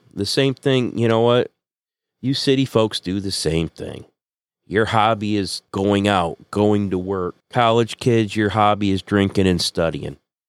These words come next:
All right, that consumes your life, or, you know, that, that's your outward appearance in life.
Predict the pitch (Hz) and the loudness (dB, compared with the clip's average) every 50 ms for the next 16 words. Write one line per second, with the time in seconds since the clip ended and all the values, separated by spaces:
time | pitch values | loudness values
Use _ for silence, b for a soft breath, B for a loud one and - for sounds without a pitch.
0 | _ _ _ _ _ _ _ _ _ _ _ _ _ _ _ _ _ _ - 98 | _ _ _ _ _ _ _ _ _ _ _ _ _ _ _ _ _ _ -8 -4
1 | 92 92 95 98 90 - - - 104 101 98 - - 117 104 - - - 110 104 | -2 -2 -2 -2 -2 -4 -2 0 0 2 0 0 -2 -2 -2 -2 0 0 2 2
2 | 101 98 90 87 98 92 92 92 95 85 85 87 - - - - 85 80 80 - | 2 0 0 0 0 0 2 2 2 0 0 -2 -8 -10 -6 -2 0 0 0 -2
3 | - - 95 95 90 85 78 95 90 73 - 95 98 101 - - 101 - - 92 | -4 -4 0 0 2 2 2 2 2 2 2 2 2 0 0 -2 -4 -2 0 0
4 | 95 101 - 71 101 98 87 85 - - - 95 95 92 90 82 76 - - 73 | 0 0 0 0 0 0 -2 -4 -6 -8 -8 -4 -4 -2 -4 -4 -6 -8 -10 -10
5 | 73 76 78 76 76 71 - | -8 -6 -6 -6 -6 -8 -10